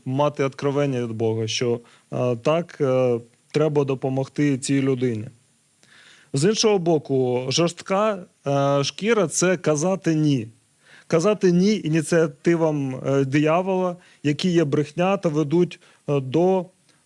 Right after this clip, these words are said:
е, жорстокості і смерті. Е, це відмовлятись від пропозицій маль-, маніпуляторів, які насправді можуть, е, вирішувати свої питання, але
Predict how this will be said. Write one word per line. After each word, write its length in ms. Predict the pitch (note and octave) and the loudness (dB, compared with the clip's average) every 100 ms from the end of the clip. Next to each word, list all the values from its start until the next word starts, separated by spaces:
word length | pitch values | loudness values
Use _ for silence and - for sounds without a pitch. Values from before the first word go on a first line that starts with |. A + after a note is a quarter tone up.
| C#3 | -4
е, 400 | C#3 C3+ C3+ C#3 | 0 2 2 2
жорстокості 920 | D#3 E3 - F3+ F#3 F#3+ - F#3 F3 | 2 0 0 0 2 -2 -2 -2 -2
і 180 | D#3+ D3+ | 0 -4
смерті. 580 | - D3 C3+ A#2 - C3 - _ _ _ - - - C#3 | -2 0 0 -2 -10 -18 -20 _ _ _ -20 -20 -8 -2
Е, 260 | C3+ C3 - _ _ - | 0 0 -4 _ _ -6
це 320 | - F3 F3+ | 2 2 2
відмовлятись 880 | D#3 E3+ F#3 D#3 F3+ F3 E3+ C#3 - | 2 0 0 0 0 0 -2 -6 -4
від 140 | D3 | -4
пропозицій 880 | D3 C#3+ D3 C3+ E3+ G3+ - D3+ C#3+ - - | -2 -2 0 0 0 0 -2 -2 -2 -6 -4
маль-, 320 | D3+ E3 E3+ F3+ | 0 2 0 -2
маніпуляторів, 1040 | C#3+ D#3 D3+ D3 C#3+ E3+ D#3+ C#3 B2 A2+ _ _ | 0 0 0 0 2 2 0 -2 -4 -8 _ _
які 300 | C#3 C3 D#3 | -6 -4 -2
насправді 800 | D#3 D3+ - E3 E3+ D3 D3 C3+ C3+ _ _ _ | 0 -2 0 0 0 0 0 -2 -4 _ _ _
можуть, 560 | C#3 D#3 F#3 D3+ C#3 - | -2 2 2 0 -2 -2
е, 60 | C#3+ | 0
вирішувати 960 | C#3 C3 D3 E3 F3 D3 C#3 C#3+ C#3+ C#3 | 0 2 0 2 0 0 -2 0 0 0
свої 320 | - D3+ D3+ | 0 0 0
питання, 500 | D3+ D3 F3 F#3 D3+ | -2 0 0 0 2
але 420 | C3 C#3+ D#3 | 2 2 2